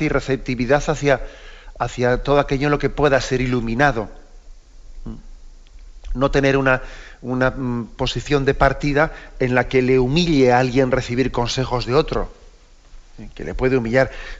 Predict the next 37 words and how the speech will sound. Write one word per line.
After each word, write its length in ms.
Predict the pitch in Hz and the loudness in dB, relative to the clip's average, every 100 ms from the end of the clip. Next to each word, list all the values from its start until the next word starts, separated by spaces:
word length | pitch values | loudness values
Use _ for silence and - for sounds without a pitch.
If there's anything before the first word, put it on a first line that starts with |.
| - - | -16 -12
Es 220 | 120 - | -8 -2
una 120 | 139 | 2
de 80 | 143 | 2
las 80 | 127 | 2
mayores 340 | 127 135 120 | 2 2 2
obras 300 | - 135 131 | 0 2 2
de 80 | 127 | 0
misericordia 800 | 123 - 117 113 156 160 131 123 | -2 -2 -4 0 2 2 2 0
que, 240 | 120 113 - - - - | 0 -4 -6 -16 -18 -16
eh, 160 | 113 113 | -14 -10
tenemos 240 | - 110 123 | -4 -4 0
que 120 | 131 | 2
ve-, 140 | 131 120 131 - | 2 0 -8 -8
que 120 | 127 | -4
percibirlo 540 | 123 - 120 127 143 | -4 -4 -4 0 0
como 180 | 143 123 | 0 -2
una 160 | 127 143 | 0 0
caridad 480 | 127 120 117 180 151 | 0 0 0 0 0
muy 100 | 120 | 0
grande 340 | 120 120 117 | 0 0 0
que 100 | 131 | 0
alguien 260 | 123 120 113 | 0 -2 -4
nos 180 | 110 | -2
hace, 240 | 131 - 127 | -4 -4 -6
¿no? 100 | 127 | -4
Un 80 | 120 | -4
consejo 480 | 117 107 123 - - | -4 -6 -6 -6 -6
que 80 | |
nos 160 | 110 98 | -6 -6
esté 220 | 95 113 | -6 -4
dando. 400 | 107 107 92 95 - - - - - - - - - - - - - - - - - - - - | -2 -4 -6 -10 -12 -20 -18 -20 -18 -18 -18 -20 -20 -20 -20 -20 -20 -20 -16 -16 -18 -20 -20 -12
De 80 | 117 | -8
hecho, 300 | 107 135 139 - - - - - | 0 2 2 -2 -16 -18 -18 -2
pocas 340 | 139 - 135 160 | 0 2 0 2
veces 360 | 196 143 110 | 2 0 -2
se 120 | 113 | -2
hacen, 480 | 107 - 120 113 104 | -4 -2 -4 -2 -6